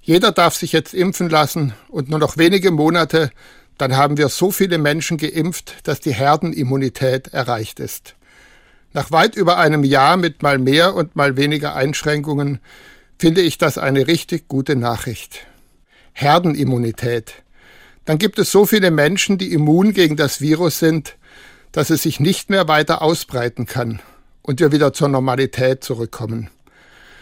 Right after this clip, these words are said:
Das klingt doch nach so langer Zeit wie ein Silberstreif am Horizont. Das berühmte Licht am Ende des Tunnels. Endlich einen Weg zurück in ein Leben ohne Angst und Distanz. Wieder miteinander unterwegs sein,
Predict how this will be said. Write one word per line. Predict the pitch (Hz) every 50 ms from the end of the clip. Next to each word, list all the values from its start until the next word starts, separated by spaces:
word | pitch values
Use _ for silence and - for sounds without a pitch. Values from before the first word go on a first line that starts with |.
| - _ -
Das | - 262 - -
klingt | - 180 214 214 - -
doch | 202 170 -
nach | 160 160 131
so | - - 170 180
langer | 180 175 165 156 160 156 143
Zeit | - - 143 135 147 160 160 -
wie | 160 160
ein | 160 156 139 135
Silberstreif | - - 147 151 156 180 151 - - - 139 131 131 127 -
am | 139 127 110
Horizont. | 131 127 120 120 - - 123 117 113 113 110 - - - _ _ _ _ _ _ - - - - - _ -
Das | - 147 - -
berühmte | 165 156 151 165 175 202 180 202 165
Licht | 139 143 165 180 - - - - -
am | 156 135 151
Ende | 151 139 135 131 139
des | 135 143 127 -
Tunnels. | - - 131 127 123 117 113 - - - - - - _ _ _ - _ -
Endlich | - 165 185 214 - 240 220 - 196
einen | 180 165 156 156 143 139
Weg | 151 151 131 -
zurück | - - 139 135 160 180 180
in | 190 165
ein | 156 147 131 127
Leben | 127 135 139 147 156 170 160 156 - - - - - - - _ _ _ -
ohne | - 160 160 170 170 - -
Angst | 143 156 165 143 - - - - -
und | - 160 160 165
Distanz. | - 156 - - - 135 135 127 127 120 - - - - - - _ _ _ _ _ _ _ -
Wieder | 160 160 165 151
miteinander | 139 147 175 196 - 208 175 160 147 151 147 151 147 151 165
unterwegs | 160 139 151 139 123 139 143 147 - - -
sein, | - 151 147 143 147 139